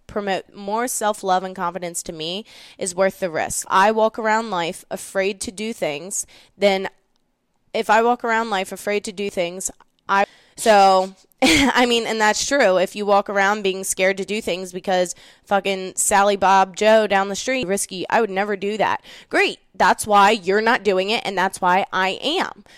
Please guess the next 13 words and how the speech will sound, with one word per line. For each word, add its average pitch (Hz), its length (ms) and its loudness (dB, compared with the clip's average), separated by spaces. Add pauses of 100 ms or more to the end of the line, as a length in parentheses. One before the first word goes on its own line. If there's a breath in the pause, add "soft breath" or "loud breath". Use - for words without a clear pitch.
(200 loud breath)
right? 202 380 2
Then, 214 240 -2
and 220 220 -4 (160)
that's 202 260 2
my, 226 200 0 (460 soft breath)
too 285 140 2
much 277 220 2
of 254 100 4
a 247 80 2
risk, 240 440 2
or 233 360 4
is 214 220 0
it 226 240 0